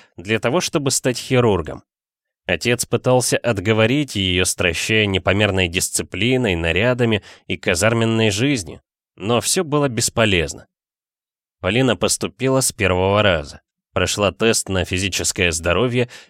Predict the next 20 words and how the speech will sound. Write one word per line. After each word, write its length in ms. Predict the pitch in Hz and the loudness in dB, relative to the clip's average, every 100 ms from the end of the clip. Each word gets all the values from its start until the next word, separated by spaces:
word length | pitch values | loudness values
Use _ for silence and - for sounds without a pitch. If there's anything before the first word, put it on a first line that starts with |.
| _ | _
и 100 | 101 | -8
подготовку 800 | 82 85 82 78 143 147 151 - _ - | -4 -4 -2 -2 -2 -2 -4 -6 _ -6
и 80 | |
начала 420 | 110 101 - 90 90 | -4 -2 -2 -2 -2
учиться. 520 | 92 - 76 - - _ _ _ _ _ _ - | -2 -4 -6 -8 -12 _ _ _ _ _ _ -6
Иногда 400 | 92 104 107 175 | -2 0 2 0
девушка 520 | 135 160 160 - - | 2 0 0 -2 -2
действительно 800 | 110 113 113 - 170 175 151 147 | 0 0 0 2 0 2 2 4
ловила 360 | 131 123 131 135 | 6 6 4 2
себя 320 | - 117 110 | 2 0 2
на 120 | 107 | 2
мысли, 340 | 107 170 - 151 | 2 0 2 2
что 320 | - - 110 | 2 0 0
запросто 560 | 87 123 - 143 - 120 | 2 0 0 -2 0 0
могла 320 | 113 92 113 | 0 2 2
бы 100 | 104 | 0
поступить 640 | 98 - - 85 147 - | 0 -2 -2 -6 -6 -2
в 60 | 110 | 0
обыкновенный 720 | 95 95 95 90 113 123 104 | 0 -2 0 0 0 2 2
мединститут. 920 | 92 90 87 92 - 98 87 78 - | 2 0 -2 -2 -4 -6 -6 -12 -14